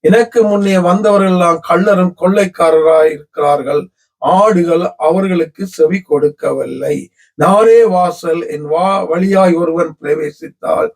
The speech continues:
அவன் ரட்சிக்கப்படுவான். உள்ளும் புறம் சென்று மேய்ச்சலை கண்டடைவான்" என்று சொல்லுகிறார். என்ன, இயேசு இந்த உவமையை சொல்லும் போது, இயேசுவோடு கூட இருந்த அந்த சீசர்களை கூட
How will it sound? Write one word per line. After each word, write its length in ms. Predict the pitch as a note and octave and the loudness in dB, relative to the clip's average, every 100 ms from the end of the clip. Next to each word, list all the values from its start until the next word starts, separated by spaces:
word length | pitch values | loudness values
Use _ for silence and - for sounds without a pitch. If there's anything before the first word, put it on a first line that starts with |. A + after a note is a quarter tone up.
| _ _ - | _ _ -4
அவன் 200 | D3 D#3 | 0 0
ரட்சிக்கப்படுவான். 920 | F3+ - A3 F#3 E3+ E3 D#3+ D#3+ D#3 | 0 -2 -2 -2 0 0 2 2 2
உள்ளும் 380 | D#3 F#3+ F#3 F3+ | 0 0 0 -2
புறம் 380 | D#3 D#3+ D#3+ | -4 -4 -6
சென்று 560 | C#3+ F2+ E2+ E2 E2 F2 _ _ _ D3+ E3 | -14 -14 -12 -12 -12 -12 _ _ _ -4 0
மேய்ச்சலை 600 | G#3+ A3 - D#3+ E3 F3 | 2 0 -4 -4 -4 -4
கண்டடைவான்" 760 | D#3 C#3+ C3+ - C3+ C3+ D3+ - _ | -8 -6 -6 -8 -8 -4 -4 -6 _
என்று 240 | C3+ C#3+ - | -10 -10 -8
சொல்லுகிறார். 600 | A2+ A#2 - - - - _ _ _ _ _ _ _ _ _ - | -8 -8 -10 -8 -10 -12 _ _ _ _ _ _ _ _ _ -2
என்ன, 420 | D#3+ G3+ F#3 G#3 | 0 4 4 2
இயேசு 500 | G3+ G#3 A#3 - A3+ | 2 4 2 0 -8
இந்த 280 | G3+ G3 F#3 | -8 -6 -4
உவமையை 460 | F#3+ G3+ F#3+ F#3 | -2 -4 -4 -6
சொல்லும் 440 | F3 D#3+ D#3+ D#3+ C#3+ | -6 -6 -4 -4 -4
போது, 240 | D3 G3 | -4 0
இயேசுவோடு 800 | C4 A#3+ B3+ - A#3 G3+ G3 F3 | 2 2 2 0 -6 -4 -4 -4
கூட 300 | E3+ E3+ D#3+ | -4 -2 -2
இருந்த 760 | D#3+ D#3+ E3 D3+ - - A3+ - _ _ _ _ _ | -4 -6 -6 -8 -4 0 -2 -4 _ _ _ _ _
அந்த 360 | - F#3 G#3 F#3 - | -2 0 0 -2 0
சீசர்களை 680 | B3 C4 C4+ A3+ A3 G#3 F#3+ | 2 2 2 2 2 0 -2
கூட 600 | F#3+ F3+ E3 F3 A#3+ | -4 0 2 0 0